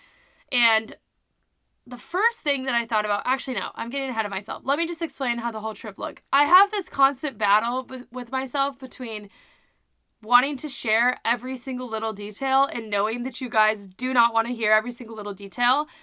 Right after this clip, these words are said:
Have you ever seen those TikToks <laughs> where it talks about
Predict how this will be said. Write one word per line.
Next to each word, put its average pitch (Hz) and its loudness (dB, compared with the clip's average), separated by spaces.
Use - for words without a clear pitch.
Have 269 0
you 262 4
ever 294 0
seen 247 -4
those 233 -2
TikToks 240 4
<laughs> - -
where 262 0
it 277 -8
talks 247 2
about 262 2